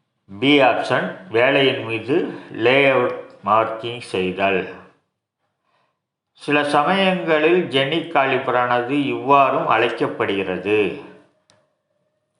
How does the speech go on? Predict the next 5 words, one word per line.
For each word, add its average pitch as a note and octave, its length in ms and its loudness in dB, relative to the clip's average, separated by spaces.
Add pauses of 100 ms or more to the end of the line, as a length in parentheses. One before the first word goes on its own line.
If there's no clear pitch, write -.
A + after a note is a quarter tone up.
(3000)
பதில் G#2+ 420 -2 (1400)
டி A2+ 180 2 (100)
ஆப்ஷன், A#2+ 440 0
ஹெர்மோப்ராடைட் A#2 920 0
காலிபர். F#2+ 600 0